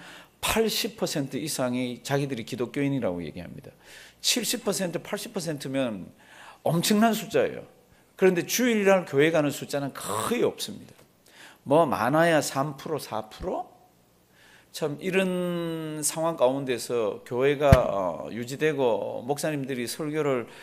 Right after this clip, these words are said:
교회 가서 하려니까 안 맞으니까 물론, 음, 주일날 예배 안 드려도 된다 그랬지만 사랑하시는 성도 여러분들,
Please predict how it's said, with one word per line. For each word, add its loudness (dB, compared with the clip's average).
교회 4
가서 0
하려니까 2
안 -2
맞으니까 0
물론, 2
음, -6
주일날 2
예배 2
안 0
드려도 -2
된다 2
그랬지만 -4
사랑하시는 -2
성도 -2
여러분들, -2